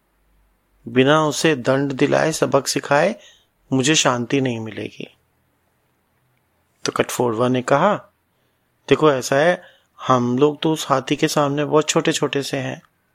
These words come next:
परंतु संगठन में बड़ी शक्ति होती है। अगर सब लोग मिलकर कुछ करना चाहें तो कर पाएंगे। हम लोग सब मिल जाएं अगर, तो हम उनसे बदला ले सकते हैं।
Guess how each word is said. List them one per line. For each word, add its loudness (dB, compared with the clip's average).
परंतु 2
संगठन 0
में 0
बड़ी -2
शक्ति -4
होती -6
है। -4
अगर -2
सब -2
लोग 2
मिलकर 2
कुछ -2
करना 0
चाहें 0
तो -4
कर 2
पाएंगे। -8
हम 0
लोग 2
सब 2
मिल 2
जाएं 0
अगर, 0
तो 0
हम 4
उनसे -4
बदला 0
ले -6
सकते -8
हैं। -6